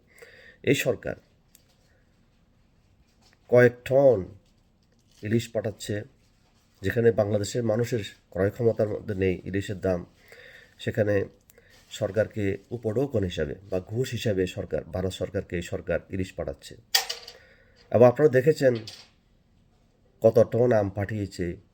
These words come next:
এই সরকারের প্রধান উপদেষ্টা বা উপদেষ্টাগণ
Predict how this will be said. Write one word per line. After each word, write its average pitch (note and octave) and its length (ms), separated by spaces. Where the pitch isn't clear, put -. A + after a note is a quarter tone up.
এই F#2+ 80
সরকারের F2 420
প্রধান F2+ 260
উপদেষ্টা E2+ 500
বা D#2+ 220
উপদেষ্টাগণ E2 640